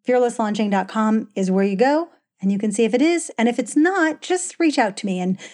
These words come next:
maybe there's something we can do to help you. All right, so that's it. Those are the first ten steps. That is not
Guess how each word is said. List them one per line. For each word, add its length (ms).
maybe 180
there's 200
something 260
we 80
can 140
do 160
to 80
help 240
you. 180
All 160
right, 440
so 560
that's 320
it. 400
Those 380
are 80
the 80
first 420
ten 260
steps. 320
That 160
is 120
not 500